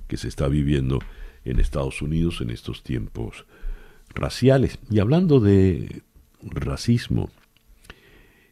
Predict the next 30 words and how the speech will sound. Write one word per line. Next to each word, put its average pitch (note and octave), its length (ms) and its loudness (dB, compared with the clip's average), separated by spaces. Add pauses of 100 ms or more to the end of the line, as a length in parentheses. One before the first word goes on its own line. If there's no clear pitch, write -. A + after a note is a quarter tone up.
(140)
eh, D#2+ 560 10
hay G2 160 8
una A#2+ 180 10
nota G2+ 260 8
en G2 60 6
primera E2 420 8
página E2 420 6
del A#1+ 240 0
The F#2+ 160 6
New F2 120 10
York D#2 220 6
Times F2 280 6
que - 140 0
firma D#2+ 440 4 (500)
Helen E2+ 360 6
Cooper. D2+ 460 4 (920)
El F#2 640 10
coronel A#2+ 600 8
Anthony G#2+ 840 6
Henderson G#2 880 4 (120)
ha - 80 -6
sido, D#2+ 640 4 (560)
eh, C#2 580 2
un C#2+ 640 2
militar C2 760 2 (220)
con A#1+ 220 -4
una C#2 340 0
hoja C#2+ 500 -2
de A1+ 160 -8
servicios C2 600 -6